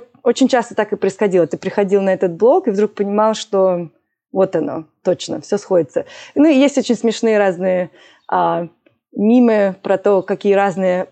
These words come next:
разный характер для каждой специализации. Я уверена, что как бы это известно. Ш-, и когда я выбрала, мне все сказали, а, да, конечно, мы знаем, что ты будешь акушером-гинекологом, у тебя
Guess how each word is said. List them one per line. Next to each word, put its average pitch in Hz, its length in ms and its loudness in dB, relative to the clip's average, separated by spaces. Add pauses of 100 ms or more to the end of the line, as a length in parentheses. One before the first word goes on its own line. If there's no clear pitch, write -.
разный 269 420 2
характер 254 480 0
для 185 140 2
каждой 185 260 -4
специализации. 175 640 -2
Я 180 120 4
уверена, 180 340 2
что 151 180 -8
как 156 160 -6
бы 147 120 -6
это 170 260 -2 (320)
известно. 185 560 0
Ш-, - 120 -10 (100)
и 185 240 2
когда 190 260 0
я 208 140 4
выбрала, 254 360 4
мне 202 140 2
все 196 160 -4
сказали, 180 240 0
а, 214 160 4
да, 175 220 0
конечно, 254 320 0
мы 214 80 -2
знаем, 202 160 0
что - 100 -12
ты 196 60 -6
будешь 175 200 -2
акушером-гинекологом, 170 1080 -2
у 156 40 -6
тебя 160 320 -6